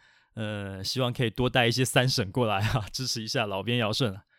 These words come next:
那么再来呢，就是，呃，有一位呢，就是 Jill 张敬仁。那我在节目第九集的时候，就是跟 B 编访谈的那一集呢，提到了《安静是种超能力》这本书。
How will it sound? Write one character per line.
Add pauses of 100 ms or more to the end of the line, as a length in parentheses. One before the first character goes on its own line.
(640)
那
么
再
来
呢，
就
是，
呃，
有
一
位
呢，
就
是
Jill
张
敬
仁。 (440)
那
我
在
节
目
第
九
集
的
时
候，
就
是
跟
B
编
访
谈
的
那
一
集
呢，
提
到
了
《安
静
是
种
超
能
力》
这
本
书。